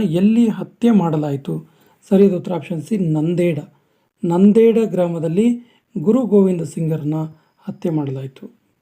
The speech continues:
ಮೊಹೆಂಜೊದಾರೋ ಇದು ಎಲ್ಲಿದೆ? ಮೊಹೆಂಜೊದಾರೋ ಇದೆಯಲ್ಲ, ಇದು ಪ್ರಸ್ತುತ ಪಾಕಿಸ್ತಾನದ ಸಿಂಧ್ ಪ್ರಾಂತ್ಯದಲ್ಲಿದೆ. ಆಪ್ಷನ್ ಎ is the right answer. ಪಾಕಿಸ್ತಾನದ ಸಿಂಧ್ ಪ್ರಾಂತ್ಯದಲ್ಲಿದೆ. ಮುಂದಿನ ಪ್ರಶ್ನೆ,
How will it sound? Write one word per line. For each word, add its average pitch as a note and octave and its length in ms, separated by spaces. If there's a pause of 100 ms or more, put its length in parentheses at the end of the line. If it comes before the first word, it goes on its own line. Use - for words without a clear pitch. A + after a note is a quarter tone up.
(2000)
ಮೊಹೆಂಜೊದಾರೋ A3+ 920
ಇದು G#3 220
ಎಲ್ಲಿದೆ? D#3 720 (380)
ಮೊಹೆಂಜೊದಾರೋ A3 640
ಇದೆಯಲ್ಲ, F#3 300
ಇದು G3 180
ಪ್ರಸ್ತುತ G3+ 440 (600)
ಪಾಕಿಸ್ತಾನದ G#3+ 720
ಸಿಂಧ್ A3 440
ಪ್ರಾಂತ್ಯದಲ್ಲಿದೆ. D#3 920 (260)
ಆಪ್ಷನ್ F#3+ 400
ಎ E3 260
is C#3+ 100
the E3+ 100
right D#3 200
answer. C#3+ 460 (500)
ಪಾಕಿಸ್ತಾನದ F3 640 (600)
ಸಿಂಧ್ A#3+ 280
ಪ್ರಾಂತ್ಯದಲ್ಲಿದೆ. D3 640 (360)
ಮುಂದಿನ F3 260
ಪ್ರಶ್ನೆ, D#3 520